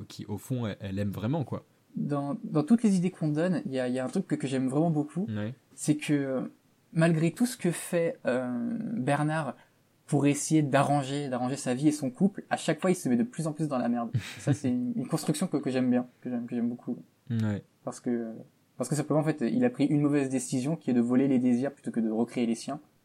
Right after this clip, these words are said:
Speaker 2: Et, euh, tout ça fait qu'il s'enfonce de plus en plus. Et donc, du coup, ouais, c'est, c'est, c'est intéressant qu'en plus, ils finissent par perdre l'amour de la femme.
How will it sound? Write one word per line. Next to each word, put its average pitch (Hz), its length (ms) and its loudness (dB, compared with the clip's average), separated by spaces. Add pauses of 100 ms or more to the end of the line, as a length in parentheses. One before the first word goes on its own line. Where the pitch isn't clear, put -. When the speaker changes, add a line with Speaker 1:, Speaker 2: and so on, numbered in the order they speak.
(120)
Speaker 2:
Et, 110 220 0
euh, 107 240 -4
tout - 80 -10
ça 143 160 -2
fait 143 220 -2
qu'il 120 180 6
s'enfonce 135 440 -2
de 123 60 -2
plus 123 220 -6
en 123 60 -4
plus. - 320 -14 (600)
Et 143 40 -2
donc, 156 140 6
du 170 80 6
coup, 233 100 4
ouais, 208 140 2
c'est, - 120 -8
c'est, 143 180 -2
c'est 151 100 -4
intéressant 151 340 0
qu'en 127 140 -4
plus, 151 220 -2
ils - 40 -20
finissent 131 180 -6
par - 180 -4
perdre 131 240 -4
l'amour 131 280 -4
de 123 60 -4
la 120 100 -6
femme. 127 460 -8